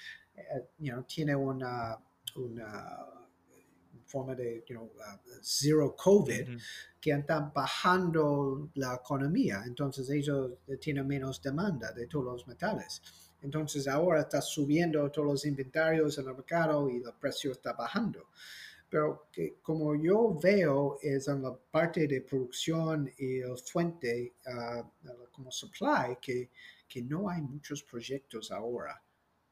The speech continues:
Speaker 1: que va a llegar en el mo-, tiempo que el mercado va a hacer un,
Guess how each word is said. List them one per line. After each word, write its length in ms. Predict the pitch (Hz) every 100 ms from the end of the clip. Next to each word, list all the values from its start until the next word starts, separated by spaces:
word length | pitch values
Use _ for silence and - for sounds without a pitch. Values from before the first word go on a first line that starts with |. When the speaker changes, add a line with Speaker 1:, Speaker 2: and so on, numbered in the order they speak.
| _ _
Speaker 1:
que 280 | 127 104 98 _ - - - _ -
va 200 | 131 127
a 60 | 131
llegar 580 | - 123 127 123 123 120
en 60 |
el 100 | 113
mo-, 360 | 113 120 117 - _
tiempo 840 | - 180 226 - 135 113 113 113 _ _
que 140 | - 123
el 120 | 120
mercado 540 | 120 - 147 143 127
va 140 | 120 123
a 20 |
hacer 260 | 117 139 123
un, 260 | 120 110